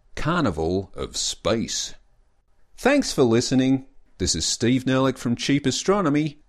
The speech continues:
w w w cheap astro dot com. Cheap Astronomy offers an educational website where I never had time to write down the one hundred and eighth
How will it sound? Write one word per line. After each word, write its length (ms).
w 420
w 500
w 680
cheap 320
astro 600
dot 340
com. 540
Cheap 240
Astronomy 720
offers 320
an 120
educational 760
website 640
where 180
I 80
never 240
had 260
time 400
to 140
write 360
down 280
the 80
one 300
hundred 300
and 120
eighth 440